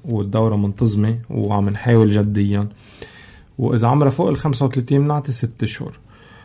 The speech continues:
وبدك تشوف، آه، العوامل التانية، يعني إذا كان في عامل العمر، إذا كان في شي عند جوزها أو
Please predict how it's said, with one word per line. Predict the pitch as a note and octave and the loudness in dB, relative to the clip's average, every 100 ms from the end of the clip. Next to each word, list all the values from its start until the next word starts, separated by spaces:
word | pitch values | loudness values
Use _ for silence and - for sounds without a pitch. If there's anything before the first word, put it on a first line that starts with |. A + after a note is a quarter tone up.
| - - | -20 -6
وبدك | A#2 C3 D3+ | 0 2 2
تشوف، | - E3 - - | -2 -4 -4 2
آه، | B2+ A#2+ A#2 C3 | 4 6 4 2
العوامل | A#2 A2 A#2 B2+ C#3 C#3+ | 2 2 4 4 4 4
التانية، | C#3+ - D#3 B2 A2 A2 - B3+ | 2 0 2 4 2 -2 -10 -6
يعني | B2 A2 | -2 -2
إذا | G#2+ | -2
كان | A#2+ A2+ | 0 -2
في | A#2 | 0
عامل | G#2+ A2+ C3 | 0 2 4
العمر، | C3+ C3 C#3 B2 B2 - | 4 2 2 2 0 -2
إذا | G#2+ | -4
كان | G#2 A2+ G#2+ | -2 -2 -2
في | - B2 A#2 | 0 0 0
شي | - C3 | 0 -2
عند | A#2+ A#2+ A2+ G#2+ | 2 2 2 2
جوزها | B2+ C#3+ A#2+ A#2+ | 0 2 0 0
أو | A#2+ | 0